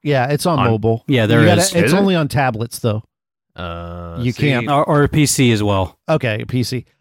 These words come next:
Speaker 1: Which it's fine.
Speaker 3: Yeah,
Speaker 2: Is
Speaker 3: you
Speaker 2: it,
Speaker 3: can
Speaker 2: is
Speaker 3: play
Speaker 2: it
Speaker 3: it on
Speaker 2: free to
Speaker 3: P C.
Speaker 2: play?
Speaker 3: And actually, yeah,
Speaker 1: Yeah.
Speaker 3: um, and actually your cards, I believe there's, uh, codes that you get in with your physical cards that you can actually in-, import those into the game.
Speaker 1: Yeah. Well,
Speaker 3: My,
Speaker 2: See,
Speaker 3: my
Speaker 2: that's cool.
Speaker 3: stepson
Speaker 2: Like,
Speaker 3: plays
Speaker 2: like,
Speaker 3: it.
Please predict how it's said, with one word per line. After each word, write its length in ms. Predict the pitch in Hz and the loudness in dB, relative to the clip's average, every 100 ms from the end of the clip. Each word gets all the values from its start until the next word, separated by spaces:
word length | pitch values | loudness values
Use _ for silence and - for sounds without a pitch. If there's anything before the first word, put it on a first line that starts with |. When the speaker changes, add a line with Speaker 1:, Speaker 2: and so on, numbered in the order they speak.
| - | -4
Speaker 1:
Which 200 | 220 339 | -2 0
it's 160 | - | -4
fine. 480 | - - 151 233 156 | -4 -4 -2 0 2
Speaker 3:
Yeah, 80 | 135 | 4
Speaker 2:
Is 80 | 127 | 4
Speaker 3:
you 60 | |
Speaker 2:
it, 20 | 151 | 4
Speaker 3:
can 100 | 160 | 4
Speaker 2:
is 60 | |
Speaker 3:
play 100 | 175 | 6
Speaker 2:
it 40 | 170 | 6
Speaker 3:
it 60 | |
on 120 | 156 | 4
Speaker 2:
free 120 | 160 165 | 4 4
to 60 | |
Speaker 3:
P 60 | 147 | 4
C. 60 | 131 | 4
Speaker 2:
play? 320 | 131 135 147 _ _ _ _ - | 2 2 -2 _ _ _ _ -4
Speaker 3:
And 200 | 135 123 | 0 0
actually, 380 | 147 - 185 | 0 0 0
yeah, 280 | 131 156 123 | 2 2 2
Speaker 1:
Yeah. 200 | 123 135 | 2 4
Speaker 3:
um, 180 | 123 123 | 2 2
and 160 | 143 135 | 2 2
actually 340 | 147 - 165 | 0 2 2
your 220 | 135 127 117 | 4 4 0
cards, 880 | - - 127 135 156 165 170 156 | -4 -4 0 2 2 2 0 0
I 100 | 131 131 | 0 0
believe 560 | 117 120 127 135 135 | 0 2 4 4 4
there's, 360 | 120 113 104 127 | 4 2 2 2
uh, 180 | 107 104 | 2 0
codes 380 | - 120 131 120 | 0 2 4 2
that 140 | - | 0
you 60 | 120 | 0
get 200 | 120 117 | 2 4
in 200 | 117 110 | 4 4
with 120 | 107 | 4
your 100 | 104 | 2
physical 420 | - 110 120 131 | 0 -2 0 0
cards 340 | 131 131 135 123 | 0 0 2 0
that 180 | 101 | -2
you 80 | 110 | -2
can 120 | 113 | 0
actually 360 | 107 104 - 104 | 0 0 0 0
in-, 140 | 107 | 2
import 500 | - 123 110 113 107 | 2 2 2 0 0
those 260 | 117 107 101 | 0 0 2
into 220 | 110 104 | 0 0
the 100 | 101 | -2
game. 320 | 98 95 87 113 | -2 -2 -4 -2
Speaker 1:
Yeah. 260 | 139 117 - _ _ - | -2 -2 -6 _ _ -10
Well, 360 | 156 180 190 - _ 131 | -2 0 0 -4 _ -2
Speaker 3:
My, 180 | 123 | 2
Speaker 2:
See, 60 | - | 4
Speaker 3:
my 60 | 269 | 2
Speaker 2:
that's 140 | - | 2
cool. 160 | 175 302 | 2 4
Speaker 3:
stepson 180 | 185 120 | 4 4
Speaker 2:
Like, 100 | - | 2
Speaker 3:
plays 260 | 113 101 98 | 2 0 0
Speaker 2:
like, 80 | |
Speaker 3:
it. 80 | 95 | -4